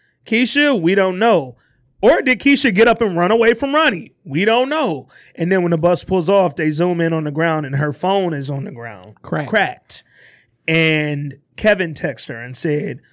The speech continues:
Speaker 1: "When are you coming home? Tomorrow?" And the episode goes off, man. So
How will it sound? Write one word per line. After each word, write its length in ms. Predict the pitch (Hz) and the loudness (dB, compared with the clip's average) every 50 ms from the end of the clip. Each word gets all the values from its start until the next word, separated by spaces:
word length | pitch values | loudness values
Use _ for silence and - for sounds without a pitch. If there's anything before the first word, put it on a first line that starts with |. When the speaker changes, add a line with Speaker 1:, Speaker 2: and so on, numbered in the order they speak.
| _ _ _ _ | _ _ _ _
Speaker 1:
"When 240 | - 127 151 175 185 | -6 -4 -2 -2 0
are 40 | |
you 120 | 180 170 165 | -2 -2 -4
coming 280 | - - 156 156 156 | -4 -4 -4 -2 -2
home? 340 | 151 170 170 156 123 113 107 - | -2 0 0 -2 -4 -6 -12 -14
Tomorrow?" 600 | - - 120 120 127 160 190 208 220 220 220 269 _ _ _ _ _ _ _ _ _ _ _ _ _ _ _ _ _ _ _ _ _ _ - | -12 -12 -10 -10 -8 -4 -2 -2 -2 -2 -4 -8 _ _ _ _ _ _ _ _ _ _ _ _ _ _ _ _ _ _ _ _ _ _ -6
And 180 | 156 160 156 | -4 -2 -2
the 140 | 151 156 120 | -2 -2 -2
episode 580 | 143 151 139 147 139 - - 139 131 131 127 120 | -2 -4 -4 -4 -6 -4 -4 -4 -2 -2 -4 -6
goes 360 | 117 120 123 120 120 117 117 | -8 -8 -8 -8 -10 -10 -10
off, 340 | 120 117 110 117 113 - - | -12 -12 -12 -12 -16 -16 -14
man. 400 | 131 127 123 123 123 123 120 117 | -12 -10 -10 -10 -10 -10 -10 -8
So 420 | - - 180 156 151 147 147 139 | -4 0 0 0 0 0 -4 -8